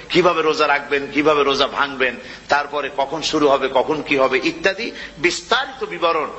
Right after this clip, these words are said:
রোজার মতো করে এত অন্য কোন ইবাদতে,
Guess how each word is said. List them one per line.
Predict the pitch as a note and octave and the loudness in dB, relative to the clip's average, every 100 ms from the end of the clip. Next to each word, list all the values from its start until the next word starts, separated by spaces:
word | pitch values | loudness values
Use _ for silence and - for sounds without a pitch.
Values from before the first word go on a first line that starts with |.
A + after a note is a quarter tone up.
| - - - - | -16 -18 -20 0
রোজার | C#3 F#3 G#3+ C4+ C#4 | 4 4 4 0 0
মতো | A#3+ G#3 | -4 -4
করে | G3+ F#3+ D#3 D3+ | 0 0 0 0
এত | F3+ G3 - | -2 -2 2
অন্য | B3 G3 G3+ G#3+ G#3+ G#3 | 2 4 2 4 2 2
কোন | - A#3 D#4+ | 2 4 4
ইবাদতে, | C#4+ A3+ G3 F#3+ E3 G#2+ | 4 2 0 -2 -2 -2